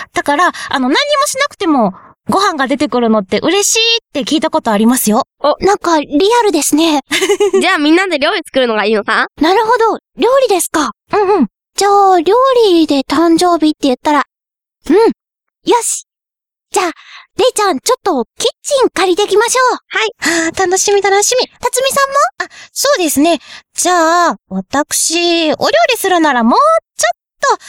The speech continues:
Speaker 1: しっかり実体化しないといけないので、中野さんから席いただいてきますね。
Speaker 3: え？
Speaker 2: あれ、ちょっと待ってよ。
Speaker 1: 行ってきまーす。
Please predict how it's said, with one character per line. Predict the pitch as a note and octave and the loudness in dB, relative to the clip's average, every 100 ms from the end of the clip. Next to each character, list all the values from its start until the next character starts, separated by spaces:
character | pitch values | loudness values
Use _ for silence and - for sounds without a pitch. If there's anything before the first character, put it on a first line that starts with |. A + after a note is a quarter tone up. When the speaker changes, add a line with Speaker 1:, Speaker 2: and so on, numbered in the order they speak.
| - | -8
Speaker 1:
し | - A4 | -6 -6
っ | _ | _
か | A#4+ | -4
り | F#4+ | -2
実 | C4 D#4+ | -4 -2
体 | D#4+ | -2
化 | E4+ | -2
し | E4+ | -2
な | E4+ | -2
い | |
と | C#4+ | 0
い | A#3 | -2
け | B3+ | -2
な | C#4 | 0
い | C4+ | 0
の | G#3 | 0
で、 | G4+ | -2
中 | - _ _ G4+ C#5 | -6 _ _ -6 -2
野 | C5+ | -2
さ | C#5 C#5 | 0 -2
ん | |
か | C#5 | -2
ら | C5+ | -2
席 | C#5 D#5 G#4+ | -2 -2 -2
い | |
た | E4 | -2
だ | F4 | -2
い | G4+ | -2
て | A#4 | -2
き | A#4+ | -2
ま | C5 | -2
す | - | -2
ね。 | C5+ A4 A4 A#4 B4 - _ | -2 0 2 0 0 -4 _
Speaker 3:
え？ | C5+ E5 - | -2 -2 -2
Speaker 2:
あ | |
れ、 | D4 | -4
ち | - | -6
ょ | |
っ | |
と | - | -4
待 | B3+ | -4
っ | - | -2
て | |
よ。 | G#3 | -2
Speaker 1:
行 | |
っ | C4+ | -2
て | G4 | -4
き | G#4 | -2
ま | A4 | 2
ー | A4+ A#4 A#4 A#4 A#4+ A#4+ A#4+ D5 | 2 2 2 2 2 2 2 0
す。 | - - | -4 -6